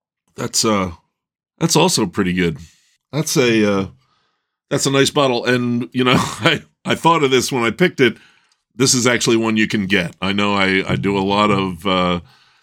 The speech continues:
limited release stuff and sample stuff, things that, uh, you can't always get in Pennsylvania or it's hard to find. I thought I'd cut you a break this <laughs> time and taste one that you can actually find.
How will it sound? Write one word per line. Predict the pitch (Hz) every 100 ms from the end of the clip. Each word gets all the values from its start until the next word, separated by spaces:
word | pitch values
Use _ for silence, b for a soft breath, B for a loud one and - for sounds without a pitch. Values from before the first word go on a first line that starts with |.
| b
limited | 107 113 110 101
release | 101 107 113 -
stuff | - 110 107 101 -
and | 87 85 82 85
sample | 85 120 113 107 107
stuff, | - 107 98 90
things | - - 104 98 92
that, | 92 87 -
uh, | 98 92 90 87 B B B B
you | -
can't | - 107 107 104
always | 104 104 87
get | 208 -
in | 95
Pennsylvania | 107 92 98 101 101 101
or | 90 85
it's | -
hard | 101 101
to | 95
find. | - 95 95 95 - b b b _ _ _ -
I |
thought | - 101
I'd | 101 104
cut | 107 -
you | 135
a |
break | 120 98
this | - 117
<laughs> | -
time | 101 98 - 165 - 175 - - b b b -
and | 123
taste | 117 131 120
one | 120 107
that | 107
you | 95
can | 107
actually | 90 87 95 87
find. | - 85 76 69